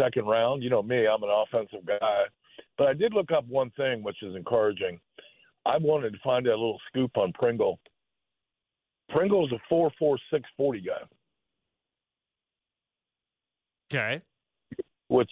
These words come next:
Speaker 1: surprised me.
Speaker 2: Yeah, you thought he was a little bit faster.
Speaker 1: Yes. I mean, that's still a burner, and it's gonna be better than anything they have. But, I mean, you got a little bit of a veteran in there, and you can draft a couple of,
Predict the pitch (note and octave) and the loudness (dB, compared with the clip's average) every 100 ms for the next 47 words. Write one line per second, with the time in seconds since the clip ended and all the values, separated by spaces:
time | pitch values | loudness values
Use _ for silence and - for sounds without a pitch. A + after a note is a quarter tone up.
0 | - A#2 - C3+ C3 C3 A#2+ C3 A#2+ A2+ | -4 -6 2 4 4 0 -4 -2 0 0
1 | A#2 A#2+ G#2+ G#2 G2 G2+ G2 F#2+ F#2 F#2 | -2 -6 -6 -8 -10 -10 -6 -6 -6 -12
2 | - - - _ _ _ _ _ _ _ | -12 -20 -20 _ _ _ _ _ _ _
3 | _ _ _ _ A#2 A2+ B2+ A#2+ G2+ - | _ _ _ _ -8 2 4 4 0 -6
4 | - - _ _ _ _ - _ - C3 | -20 -20 _ _ _ _ -18 _ -2 2
5 | D3 - - F#3+ D3+ G2+ G#2+ D3 C#3+ A2 | 2 0 0 4 4 2 2 0 0 -4
6 | G2+ - A2 A2+ G2+ - B2 A2+ A2 F#2 | -6 -6 -4 -2 -4 -2 0 2 -2 2
7 | B2 C3 A2+ A2 A2+ G#2 A#2 G2 F#2+ - | 4 4 0 2 2 2 -2 -2 -8 0
8 | A#2+ G#2+ G2+ _ _ _ _ _ - B2+ | 2 2 0 _ _ _ _ _ 0 2
9 | B2+ C#3 C#3 C#3 D#3 C3 C3+ F3 D#3 D3 | 2 -2 -6 0 2 2 2 0 2 2
10 | A#2+ G#2+ A2+ B2+ B2+ A2 G#2 G#2 G2+ G#2 | 2 0 2 2 0 -2 -4 -2 0 0
11 | G#2 G#2+ A2 A2+ A2 A2 F#2+ B2 C3 - | -2 -4 -4 -6 -2 -2 2 2 2 -2
12 | A2+ - A#2 - G#2 F#2+ | -6 0 0 0 -4 -4